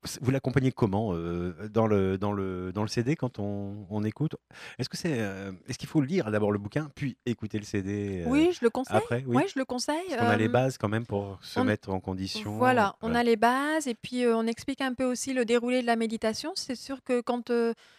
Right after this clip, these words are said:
Speaker 2: quand c'est expliqué, ça met bien en confiance.
Speaker 1: Mhm.
Speaker 2: Euh, et puis, il y a des, certains symbolismes, mais on explique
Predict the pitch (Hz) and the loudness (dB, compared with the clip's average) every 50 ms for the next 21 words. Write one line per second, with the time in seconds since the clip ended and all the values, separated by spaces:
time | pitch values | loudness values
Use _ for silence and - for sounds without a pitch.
0 | _ _ 240 247 - - 269 254 - - - 262 - 311 311 - 269 240 233 220 | _ _ 0 0 2 2 2 0 0 -6 -8 -4 -4 -4 -4 -2 -2 -2 -2 -2
1 | 240 269 294 302 277 - 262 247 - 262 262 370 - - - _ _ _ _ - | -2 -4 -4 -4 -6 -6 -8 -6 -6 -6 -8 -8 -10 -16 -20 _ _ _ _ -2
2 | 101 101 104 110 123 151 - 226 226 226 220 220 220 214 220 - 226 - 254 254 | 0 0 2 0 -2 -2 -2 -2 0 0 0 0 0 0 0 -2 -2 0 0 0
3 | 240 220 233 - - - 269 254 - 277 277 - - 254 240 233 226 226 226 254 | 0 0 -4 -6 -2 -2 -2 0 0 -2 -2 0 0 0 2 4 2 2 2 0
4 | 294 294 269 247 233 208 208 214 - - - 254 - | -2 -2 -2 -2 -2 -2 -2 -6 -8 -8 -10 -10 -10